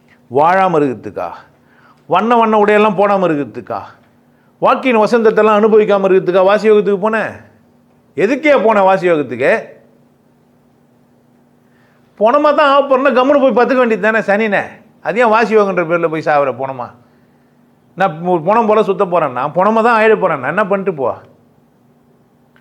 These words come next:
ஆல்மா ஏன்டா குடும்பத்துல இருக்கிற? என்ன பண்ணு, எங்கன்னா போய் பிச்சை எடு, என்ன சுத்தி எடு, எதுக்கு நீ? என் பிச்சை கூட ஏன் எடுக்கிற? சாப்பிடு, ஏன் உடம்பே மிகுன்ட்டாரு அந்த இடத்துல, வேற மாதிரி அர்த்தம் பண்ணி வச்சுக்கிறீ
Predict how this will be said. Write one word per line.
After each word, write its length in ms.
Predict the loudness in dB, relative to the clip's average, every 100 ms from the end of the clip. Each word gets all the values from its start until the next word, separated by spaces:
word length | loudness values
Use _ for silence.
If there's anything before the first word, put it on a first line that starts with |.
| _ -4
ஆல்மா 200 | 0 2
ஏன்டா 160 | 2 0 2
குடும்பத்துல 300 | 0 0 -2
இருக்கிற? 180 | 0 0 0
என்ன 100 | -2 -2
பண்ணு, 180 | -4
எங்கன்னா 180 | -4 -4 -6
போய் 120 | -8
பிச்சை 160 | -6 -4 -2
எடு, 120 | -4 -4 -8 _ _ _ _ -8
என்ன 120 | -4
சுத்தி 220 | -2 -2 -4
எடு, 140 | -2 0
எதுக்கு 240 | -2 -4
நீ? 80 | -4
என் 100 | -6 -4
பிச்சை 140 | -4 0
கூட 100 | 0
ஏன் 80 | 0
எடுக்கிற? 220 | 0 0 0
சாப்பிடு, 240 | 0 2 0
ஏன் 140 | 2
உடம்பே 240 | 0 2 0
மிகுன்ட்டாரு 440 | 0 -2 -2 -2 -2
அந்த 100 | -2
இடத்துல, 240 | -4 -2 -4
வேற 80 | -2
மாதிரி 160 | -2 -4
அர்த்தம் 200 | -4 -10
பண்ணி 140 | -12
வச்சுக்கிறீ 280 | -14 -14